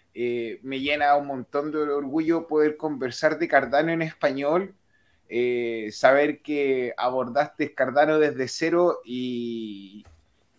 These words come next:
y, y a pesar de haberte encontrado con dificultades, saliste adelante y eso es un bonito ejemplo para tan solo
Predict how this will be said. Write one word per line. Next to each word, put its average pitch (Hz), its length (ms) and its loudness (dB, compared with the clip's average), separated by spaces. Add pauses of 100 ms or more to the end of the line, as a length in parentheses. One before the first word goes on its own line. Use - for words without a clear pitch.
(160)
y, 101 400 -12
y 107 120 -6
a 117 80 0
pesar 139 360 4
de 151 120 4
haberte 151 440 4
encontrado 151 760 2
con 151 160 -2
dificultades, 165 880 4
saliste 139 400 0
adelante 156 560 4
y 170 140 2
eso 160 260 -2
es 147 60 -2
un 139 120 -8
bonito 131 280 -8
ejemplo 143 680 -2 (140)
para 120 280 0
tan 120 200 0
solo 120 480 -6